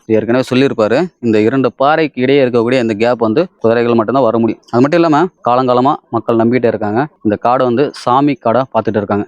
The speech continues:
இந்த வழியை கொஞ்சம் முன்னாடி காட்டுறவங்க பாருங்க, இரண்டு பாறைகள் பாருங்க. இந்த கேப், இந்த கேப்ல தான் ராஜராஜ சோழன் வந்ததா சொல்லப்படுது. வல்வில் ஓரி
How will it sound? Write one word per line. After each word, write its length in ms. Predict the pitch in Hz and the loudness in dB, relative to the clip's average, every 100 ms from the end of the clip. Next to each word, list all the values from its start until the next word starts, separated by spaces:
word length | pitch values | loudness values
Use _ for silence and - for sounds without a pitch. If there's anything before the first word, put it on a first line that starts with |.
| - | 0
இந்த 80 | 123 | 2
வழியை 160 | 123 135 123 | 2 2 0
கொஞ்சம் 220 | 113 107 | 0 0
முன்னாடி 220 | 107 107 101 | -2 -2 -4
காட்டுறவங்க 340 | 95 95 95 _ - | -6 -10 -12 _ -4
பாருங்க, 260 | 123 123 107 165 - 117 | -2 0 0 -4 -8 -2
இரண்டு 320 | 113 123 113 110 104 95 - - _ _ _ _ _ - _ - | 2 2 2 2 0 -4 -14 -18 _ _ _ _ _ -20 _ -4
பாறைகள் 360 | 123 131 120 117 | -2 0 -2 0
பாருங்க. 180 | 110 127 131 | 0 -2 0
இந்த 120 | 110 104 | -2 0
கேப், 220 | 131 - - | -2 -4 -2
இந்த 100 | 120 107 107 | 0 0 0
கேப்ல 320 | 139 151 147 107 | -2 0 0 0
தான் 160 | 135 151 - _ - | 0 -4 -12 _ -2
ராஜராஜ 400 | 110 120 120 110 107 | 0 2 2 0 -2
சோழன் 280 | 113 123 127 110 | -2 0 0 0
வந்ததா 260 | 113 110 113 | 0 2 0
சொல்லப்படுது. 440 | 107 107 104 101 117 127 - | -2 -2 0 2 0 -2 -2
வல்வில் 340 | 113 139 151 123 | 0 2 2 2
ஓரி 180 | 120 | 2